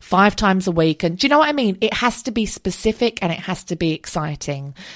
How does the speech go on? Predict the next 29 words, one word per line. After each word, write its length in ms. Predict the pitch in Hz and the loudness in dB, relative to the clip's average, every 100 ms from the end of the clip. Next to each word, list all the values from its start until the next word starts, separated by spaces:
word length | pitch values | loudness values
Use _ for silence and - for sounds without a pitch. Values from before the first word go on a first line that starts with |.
| - | -14
So 200 | - 220 | 2 4
that's 240 | 220 - - | 6 4 2
the 60 | |
number 260 | 196 185 190 | 4 4 2
two 220 | - 196 | 0 0
tip 240 | 185 180 | 2 -2
I 100 | 180 | 0
would 120 | 165 - | -2 -2
say 160 | 175 | -4
for 140 | 160 175 | -2 -2
making 300 | 165 - 165 | -4 -4 -8
New 160 | 160 | -6
Year's 280 | 160 160 - | -4 -6 -6
resolutions. 720 | 160 170 160 151 165 160 147 - | -8 -4 -2 -2 -6 -8 -12 -18
<clears throat> 40 | - - - - - _ _ 269 370 381 349 277 190 185 _ _ _ _ _ - - | -20 -20 -20 -20 -20 _ _ 0 0 0 -2 -2 -6 -10 _ _ _ _ _ -20 0
And 160 | - 277 | 4 6
then 100 | 294 | 8
most 260 | 320 349 339 | 8 6 4
importantly, 800 | 285 262 262 175 151 147 139 - - - | 4 4 4 2 -4 -2 -2 -6 -14 -6
and 120 | - 240 | 0 2
this 160 | 285 | 2
is 120 | 277 | 0
something 380 | - 220 208 214 | 2 0 2 0
that 100 | 202 | 0
people 540 | - 214 - 196 190 - | 0 -2 4 4 4 2
very 500 | 180 196 254 262 208 | 0 6 8 8 6
often 400 | 147 - - 147 | 4 0 -6 -4
miss 220 | 143 - | -4 0
out, 420 | 143 139 139 - | 0 0 -2 -6